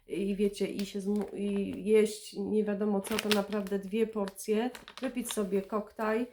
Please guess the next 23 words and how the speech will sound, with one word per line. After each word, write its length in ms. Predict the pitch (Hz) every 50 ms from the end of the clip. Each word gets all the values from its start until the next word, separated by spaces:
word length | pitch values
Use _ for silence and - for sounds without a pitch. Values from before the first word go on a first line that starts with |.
| - - - - -
e, 500 | - 190 190 190 190 185 185 190 185 185
po 260 | 185 - 285 202 196
koktajlu 580 | - - 240 220 - - - 240 240 233 220 220
popić 340 | 220 226 220 - 214 214 -
sobie 320 | - 220 196 208 196 196
A 40 | 208
L 80 | 196
S-em, 320 | 196 196 214 208 - 214 208
żeby 200 | - 196 190 190
też 180 | - 196 -
to 100 | - 202
gardło 320 | 185 202 214 220 196 202 196
przepłukać, 540 | - - 202 - - 214 220 220 214 220 -
żeby 180 | 202 190 202
tutaj 460 | 202 - 220 214 - 208 202 208 214 - - _ _ _ _ _ _ _ _ _ _ _ - - - -
też 220 | - 220 214 - -
właśnie 260 | 208 202 - 208 196
te 120 | - 190
bakterie 500 | 185 185 185 - - 202 196 196 196 190
nie 100 | 185 185
miały, 320 | 185 190 185 185 180 180 180
wiecie, 340 | 180 170 170 - 165 160 160 - - - - - - - - 180 175
e, 380 | 175 170 170 170 170 170 170